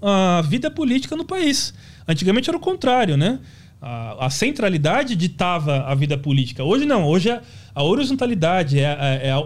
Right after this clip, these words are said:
é o povo que dita os, os trâmites e o ramo e, e, e, e a movimentação política da centralidade. Isso é uma forma de democracia. Claro que é populista, lógico que é populista isso, com certeza. Mas não deixa de ser uma forma de democracia, né?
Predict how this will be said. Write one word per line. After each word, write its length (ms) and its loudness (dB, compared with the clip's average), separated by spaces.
é 20 2
o 100 2
povo 420 0
que 140 -2
dita 420 2
os, 300 4
os 200 0
trâmites 420 0
e 40 4
o 40 4
ramo 360 4
e, 60 2
e, 400 2
e, 360 4
e 80 2
a 40 2
movimentação 600 4
política 360 0
da 200 0
centralidade. 800 2
Isso 320 2
é 300 2
uma 160 2
forma 220 0
de 40 -12
democracia. 600 0
Claro 260 2
que 80 -4
é 40 2
populista, 500 0
lógico 240 0
que 60 0
é 20 0
populista 560 -2
isso, 240 -10
com 160 2
certeza. 480 0
Mas 140 2
não 100 4
deixa 240 2
de 80 -10
ser 120 -2
uma 140 -4
forma 260 -2
de 60 -6
democracia, 760 -2
né? 140 4